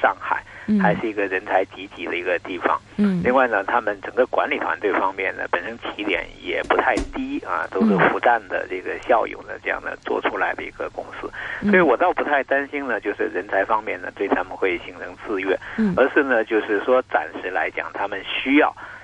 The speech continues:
Speaker 1: 在掌门人不在的时候呢，怎么样去应对呢这一次，呃，变化。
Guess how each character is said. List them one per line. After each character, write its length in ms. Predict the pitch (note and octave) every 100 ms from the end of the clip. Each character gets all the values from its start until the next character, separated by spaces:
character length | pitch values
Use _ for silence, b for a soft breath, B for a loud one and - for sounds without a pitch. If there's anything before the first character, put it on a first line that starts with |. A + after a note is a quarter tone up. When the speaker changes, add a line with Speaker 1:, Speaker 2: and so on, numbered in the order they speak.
| B
Speaker 1:
在 220 | - G#2+ -
掌 180 | A2 F2+
门 160 | F#2 G2
人 140 | F#2+
不 160 | - -
在 220 | B2+ G2+
的 120 | F2+ F#2
时 80 | F2+
候 140 | F2
呢， 160 | F2 F2+
怎 80 | G2
么 80 | F2
样 140 | F#2
去 160 | - -
应 120 | - -
对 120 | F#2 F2+
呢 80 | F#2 -
这 80 | F2+
一 100 | F2
次， 440 | - - F#2 - -
呃， 260 | G#2+ E2+ F2+
变 180 | - F2
化。 240 | - G#2